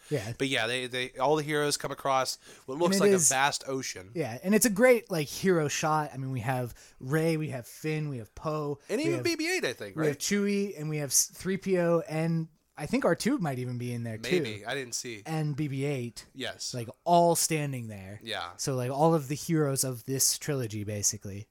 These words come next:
Speaker 2: And they're looking at the what has to be the remains of maybe the second Death Star, maybe
Speaker 1: Yeah.
Speaker 2: the first Death Star. We, we, there's still a lot of speculation on which one it could be. I'm with you. I'm leaning towards Endor because it would just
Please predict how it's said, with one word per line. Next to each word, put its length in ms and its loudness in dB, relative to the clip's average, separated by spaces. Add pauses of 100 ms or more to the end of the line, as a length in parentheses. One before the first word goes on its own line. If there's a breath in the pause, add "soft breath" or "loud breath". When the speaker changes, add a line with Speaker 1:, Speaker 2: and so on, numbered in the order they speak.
Speaker 2:
And 160 -10
they're 140 -8
looking 460 -6
at 280 -6 (240)
the 420 -12 (240)
what 260 -2 (100)
has 340 -4
to 100 -14
be 80 -6
the 80 -4
remains 340 -6
of 200 -14
maybe 320 -6
the 80 -2
second 340 0
Death 160 -2
Star, 300 -2
maybe 200 -2
Speaker 1:
Yeah. 80 0
Speaker 2:
the 60 -2
first 200 -6
Death 140 -2
Star. 240 -2
We, 80 0
we, 140 0
there's 200 -2
still 260 2
a 20 8
lot 200 6
of 60 -4
speculation 540 -6
on 60 -10
which 180 -10
one 140 -6
it 80 -16
could 320 -8
be. 340 -6 (500 loud breath)
I'm 360 4
with 240 -2
you. 240 0
I'm 160 2
leaning 220 -4
towards 280 -4
Endor 340 -4
because 300 -6
it 40 -4
would 120 -6
just 200 -6